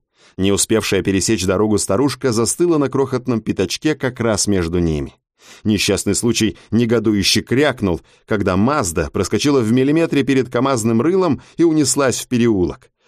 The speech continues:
Джип, чудом разминувшись со старушкой, пошел юзом, задел протектором тротуар, едва не снес цветочный ларек вместе с продавщицей,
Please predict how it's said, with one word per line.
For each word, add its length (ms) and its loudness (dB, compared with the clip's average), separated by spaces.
Джип, 320 0
чудом 340 2
разминувшись 560 0
со 120 0
старушкой, 560 0
пошел 400 0
юзом, 500 0
задел 340 0
протектором 580 -2
тротуар, 600 0
едва 340 0
не 120 2
снес 320 -2
цветочный 560 0
ларек 360 0
вместе 400 0
с 60 -2
продавщицей, 840 -2